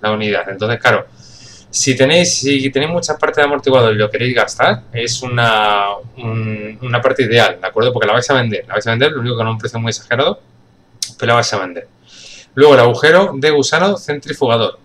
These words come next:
Esto está muy chulo, porque esto lo que hace, te crea unos portales que te lleva a cualquier parte de Draenor, ¿de acuerdo? Entonces, sí que está muy chulo. Esto solo lo puede tener un ingeniero, ¿lo ves? Requiere ingeniería quinientos.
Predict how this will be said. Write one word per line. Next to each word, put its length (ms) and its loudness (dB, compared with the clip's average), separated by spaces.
Esto 180 -2
está 160 -2
muy 140 -2
chulo, 340 -4
porque 160 -4
esto 320 -2
lo 100 -2
que 120 2
hace, 320 0
te 100 -8
crea 160 0
unos 140 0
portales 680 0
que 100 -4
te 120 -4
lleva 140 4
a 40 2
cualquier 300 0
parte 260 0
de 220 2
Draenor, 440 0
¿de 100 -6
acuerdo? 300 -6
Entonces, 580 -4
sí 220 -6
que 60 0
está 160 -2
muy 140 -2
chulo. 380 2
Esto 220 -2
solo 160 2
lo 100 2
puede 160 4
tener 300 0
un 220 -4
ingeniero, 500 -4
¿lo 120 -8
ves? 220 -4
Requiere 300 -6
ingeniería 560 -2
quinientos. 720 -4